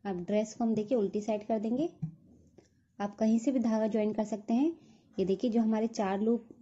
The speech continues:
चार चैन के ये loop बने हुए हैं, देखिए चार चैन के loop बने हुए हैं हमारे,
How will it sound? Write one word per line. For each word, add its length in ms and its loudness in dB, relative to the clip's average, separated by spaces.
चार 300 0
चैन 280 2
के 100 0
ये 180 4
loop 280 2
बने 200 4
हुए 100 2
हैं, 160 4
देखिए 320 -4
चार 200 -4
चैन 260 0
के 80 0
loop 180 2
बने 200 0
हुए 100 0
हैं 80 2
हमारे, 360 2